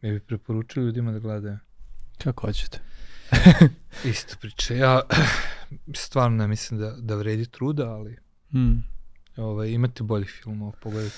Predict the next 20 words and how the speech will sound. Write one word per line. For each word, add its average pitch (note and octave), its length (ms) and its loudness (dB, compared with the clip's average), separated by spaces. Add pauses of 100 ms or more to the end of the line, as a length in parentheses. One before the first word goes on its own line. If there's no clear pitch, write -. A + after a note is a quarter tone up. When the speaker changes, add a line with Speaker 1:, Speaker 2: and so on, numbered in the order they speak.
Speaker 1:
boljih G#2 220 -10
filmova. G#2+ 400 -14
Speaker 2:
Da, A2+ 300 2 (360)
da. G#2 320 -2 (160)
Ovaj, G#2+ 460 0 (360)
ja C3 180 4
uvek A2 240 2
mogu G2+ 180 0
gledati G2 480 -4
ovoga, F#2 400 -6
kako - 280 -10
se - 160 -20
zove, G2+ 600 -10
Forrest A2 360 0
Gump. F#2 300 -4 (520)
Eto. - 380 -6 (160)
Speaker 1:
Forrest A#2+ 320 0
Gump A2 280 -4
uvek, G2+ 320 -6
da. - 200 -14